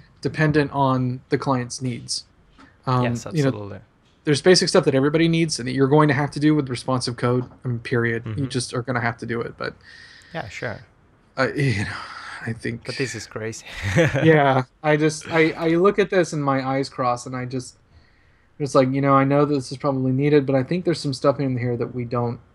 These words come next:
Speaker 1: because what he's doing is he's got, okay, so he's got the picture, and then he's got a media query inside of the picture element, which I think
Speaker 2: Mm-hmm.
Speaker 1: Bootstrap four, um, Bootstrap three, sorry, um,
Speaker 2: Mm-hmm.
Speaker 1: <laughs> I'm already on four already.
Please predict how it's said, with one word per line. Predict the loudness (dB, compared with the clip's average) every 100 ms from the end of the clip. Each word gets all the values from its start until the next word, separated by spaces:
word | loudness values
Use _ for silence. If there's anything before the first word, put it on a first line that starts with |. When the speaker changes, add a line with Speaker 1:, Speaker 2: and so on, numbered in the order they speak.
| _ _ _ -18 -16 -16 -20 _ -20 -12 2
Speaker 1:
because | 6 6 6
what | 6
he's | 4 4
doing | 4 4 6
is | 2 2
he's | 0 0
got, | 2 2 2
okay, | 2 2
so | 0
he's | -2
got | -2 -2
the |
picture, | 0 0 2 4 4
and | 4
then | 0
he's | 2
got | 2
a | 2
media | 4 6 6
query | 6 2 4 2 0
inside | 0 2 6 6
of | 6
the | 2
picture | -4 -2 -2
element, | -2 -4 -8 _ _ -20 _ _ _
which | 0 2 0 -14 -20 -20 -20 _ _ _ -4
I | 2 4
think | 4 2
Speaker 2:
Mm-hmm. | 4
Speaker 1:
Bootstrap | 4 6 2 2
four, | 4 6 6 2 _ _ _ _ -8
um, | -2 0 -2 -6 _ _ _ _ _ _ -20 _ _ -14
Bootstrap | -2 0 2 -2 2
three, | 2 2 0
sorry, | -2 0 -2 2
um, | 6 6 4 0 -8 -12
Speaker 2:
Mm-hmm. | -14 -12 -12 -10 -6 -4
Speaker 1:
<laughs> |
I'm | 0 4
already | 6 6
on | 4 2
four | -2 -2
already. | -2 -4 -8